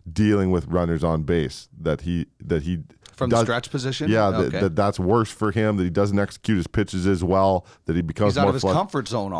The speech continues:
Speaker 1: There's
Speaker 2: almost,
Speaker 1: a com-
Speaker 2: right?
Speaker 1: in that sense, hitting a home run does maybe spoil the rally, gets back full and then settles back down.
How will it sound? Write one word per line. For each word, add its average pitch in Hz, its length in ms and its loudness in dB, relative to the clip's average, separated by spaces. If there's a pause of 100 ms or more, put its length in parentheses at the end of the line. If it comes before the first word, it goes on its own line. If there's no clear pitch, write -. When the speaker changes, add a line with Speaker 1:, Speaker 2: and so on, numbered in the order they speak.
Speaker 1:
There's 98 140 4
Speaker 2:
almost, 90 160 -2
Speaker 1:
a 95 40 -4
com- 104 160 0
Speaker 2:
right? - 40 -14 (540)
Speaker 1:
in 113 200 2
that 127 300 0
sense, 113 420 -2
hitting 107 220 2
a 90 60 0
home 95 340 0
run 95 200 0
does 95 520 0
maybe 90 260 0
spoil 92 280 0
the 85 60 2
rally, 87 160 2
gets 85 160 -4
back 92 320 -2
full 92 340 0
and 85 100 -2
then 85 120 0
settles 78 360 0
back 76 300 -4
down. 80 240 -2